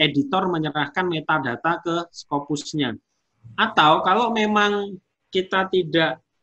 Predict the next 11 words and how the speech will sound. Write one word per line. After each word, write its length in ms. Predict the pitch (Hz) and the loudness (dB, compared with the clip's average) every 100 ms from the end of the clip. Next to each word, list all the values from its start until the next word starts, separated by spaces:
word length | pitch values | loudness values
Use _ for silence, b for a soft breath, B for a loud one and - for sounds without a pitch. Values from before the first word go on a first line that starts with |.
| _ | _
apa 180 | 156 202 208 | -12 -8 -4
namanya, 480 | 196 190 185 208 202 _ _ _ _ _ - | -4 -2 -2 -4 -8 _ _ _ _ _ -2
tidak 240 | 165 151 | 0 2
sabar, 560 | 151 233 170 135 135 190 - _ _ _ _ _ | 2 0 2 2 2 0 -8 _ _ _ _ _
itu 240 | 165 190 220 | -6 -4 -2
kita 400 | 190 185 214 180 | -2 0 0 0
bisa 400 | 151 - 196 196 | -2 -2 -2 -2
menggunakan, 1120 | 190 180 151 147 147 139 139 185 190 190 190 _ _ _ _ _ _ _ _ _ _ _ | -2 -2 0 2 0 -2 -4 0 0 -2 -8 _ _ _ _ _ _ _ _ _ _ _
apa 240 | 151 165 185 | -10 -6 -4
namanya, 880 | 180 175 175 175 180 185 190 185 | -2 -2 -2 -4 -4 -4 -4 -8
eh, 1000 | - _ 156 151 151 151 147 147 147 147 | -12 _ -6 -4 -4 -4 -6 -6 -6 -8